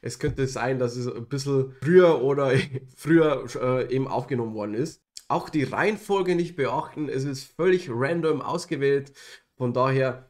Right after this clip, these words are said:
nicht zu viel hineininterpretieren. Und ich fange auch gleich schon mal an mit unserem ersten Asset. Und das ist hier der A D A X Coin oder Asset,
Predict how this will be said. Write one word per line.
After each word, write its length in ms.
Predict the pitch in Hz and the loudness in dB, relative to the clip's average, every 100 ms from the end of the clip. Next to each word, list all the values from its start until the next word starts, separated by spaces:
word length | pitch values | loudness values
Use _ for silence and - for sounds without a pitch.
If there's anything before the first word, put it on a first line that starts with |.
| _ | _
nicht 400 | 127 147 - - | -4 -4 -6 -12
zu 120 | 139 | -10
viel 260 | 123 156 139 | -4 -2 -2
hineininterpretieren. 1200 | 123 113 120 127 - 127 123 - 110 104 107 - - - _ | -2 -4 -4 -4 -4 -6 -6 -10 -12 -10 -10 -10 -14 -20 _
Und 220 | - 123 | -4 -2
ich 160 | 120 123 | -2 -6
fange 260 | - 190 - | -2 -2 0
auch 180 | 165 | -4
gleich 260 | 160 147 151 | -2 -4 -6
schon 120 | 131 | -8
mal 200 | 107 - | -8 -6
an 260 | 160 220 160 | -4 -4 -6
mit 300 | 156 170 240 | -8 -4 -2
unserem 300 | 208 160 156 | -2 -2 -4
ersten 300 | 131 135 160 | -4 -6 -8
Asset. 420 | - 175 175 156 - _ _ - | -10 -6 -4 -4 -8 _ _ -6
Und 180 | 123 | -4
das 160 | 143 160 | -2 -2
ist 160 | 147 - | -4 -6
hier 260 | 151 135 | -4 -4
der 440 | 131 117 107 - - | -2 -2 -4 -8 -2
A 40 | 151 170 | 0 0
D 180 | 135 123 | -2 -4
A 400 | 123 135 131 160 | -2 0 -2 -2
X 340 | 160 - - - - | -2 -4 -10 -16 -12
Coin 380 | - 131 175 165 | -2 0 0 -2
oder 340 | - 117 107 - | -6 -8 -8 -8
Asset, 460 | 175 156 139 - | -4 -2 -2 -6